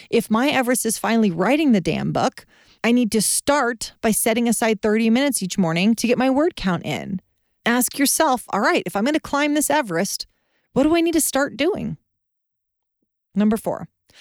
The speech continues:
just as important as what you need to start doing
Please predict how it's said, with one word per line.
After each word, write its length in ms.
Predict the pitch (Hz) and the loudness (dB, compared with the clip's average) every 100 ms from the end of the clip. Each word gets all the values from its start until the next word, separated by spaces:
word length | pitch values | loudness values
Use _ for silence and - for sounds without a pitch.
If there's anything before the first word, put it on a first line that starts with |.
| - _ _ | -20 _ _
just 240 | 185 202 | -4 0
as 160 | 294 294 | 0 0
important 580 | 392 202 - 160 175 - _ - | -2 -2 -4 -4 -6 -10 _ -6
as 160 | 165 | -4
what 160 | 160 - | -4 -4
you 80 | 151 | -4
need 160 | 156 | -4
to 80 | 151 | -4
start 500 | - - 226 349 - | -6 -2 0 0 -4
doing 460 | - - - 202 | -6 -6 -2 -2